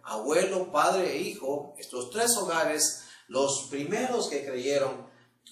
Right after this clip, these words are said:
para nosotros, qué hicieron para enseñarnos a nosotros. Fíjese que yo quiero hablar de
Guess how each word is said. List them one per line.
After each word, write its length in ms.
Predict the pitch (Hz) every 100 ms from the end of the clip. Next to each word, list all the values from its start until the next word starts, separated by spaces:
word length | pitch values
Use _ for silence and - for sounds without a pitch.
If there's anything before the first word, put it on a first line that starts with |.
| - -
para 600 | 156 156 147 - - -
nosotros, 600 | 165 180 - 269 - 139 -
qué 80 | 214
hicieron 460 | 202 233 240 -
para 220 | 175 156
enseñarnos 600 | 156 - 165 196 233 220 196
a 80 |
nosotros. 680 | 190 175 - - - - - -
Fíjese 400 | 202 220 190 180
que 80 |
yo 200 | 170 190
quiero 500 | 175 185 185 185 - -
hablar 440 | 131 143 170 -
de 260 | 143 127